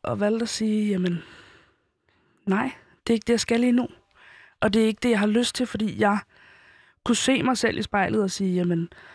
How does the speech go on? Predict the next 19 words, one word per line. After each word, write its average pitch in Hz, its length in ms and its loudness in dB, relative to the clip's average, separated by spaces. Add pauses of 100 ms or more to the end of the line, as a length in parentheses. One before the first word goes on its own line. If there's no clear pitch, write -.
(400)
hvad 185 160 0
er 190 60 4
der 226 180 2
egentlig 233 440 -2
i 208 40 2
vejen 196 340 0
med 214 80 0
det?" 208 240 0 (440)
Øhm, 196 800 2 (640)
alle 214 200 4
andre 202 180 2
havde 202 220 0
fortalt - 340 -4
mig, 214 100 -2
hvad 196 140 -2
der 190 80 -2
var 190 120 -2
i 185 60 -2
vejen. 185 340 -2